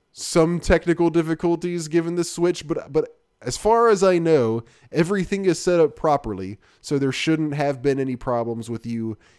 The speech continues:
getting this episode. There shouldn't be any problems with the episode, and, and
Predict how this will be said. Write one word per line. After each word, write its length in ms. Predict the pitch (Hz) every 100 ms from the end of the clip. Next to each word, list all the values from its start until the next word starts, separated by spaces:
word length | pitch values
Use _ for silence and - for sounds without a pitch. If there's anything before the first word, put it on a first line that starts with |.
| - 101 98
getting 240 | 139 135
this 200 | 123 -
episode. 540 | 120 120 - 123 120
There 140 | 113 107
shouldn't 240 | 131 110
be 120 | 107
any 140 | 110 107
problems 400 | 120 107 95 98
with 140 | 127
the 120 | 127
episode, 560 | 123 113 - 117 117 117
and, 280 | 104 101 101
and 420 | 104 98 98